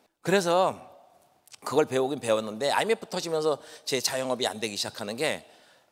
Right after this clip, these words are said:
제가 자영업을 못해서 안 되는 게 아니라 너무 많은 사람들이 나오죠. 직장이라는 개념이 없어지면서.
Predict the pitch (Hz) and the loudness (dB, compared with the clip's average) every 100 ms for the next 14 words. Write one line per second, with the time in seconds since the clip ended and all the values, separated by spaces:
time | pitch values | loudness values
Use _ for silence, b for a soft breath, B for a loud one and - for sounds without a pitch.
0 | _ - 151 156 185 - 143 156 175 135 | _ 0 2 4 2 2 0 0 0 0
1 | 165 160 147 147 139 139 143 170 214 208 | 0 0 0 0 0 -2 2 2 2 4
2 | 226 269 262 247 202 190 180 170 165 165 | 6 8 8 8 6 4 2 2 2 4
3 | 220 175 - 165 156 156 139 139 139 120 | 4 4 4 2 4 2 0 0 0 -2
4 | 127 120 110 104 78 | -2 0 0 0 -2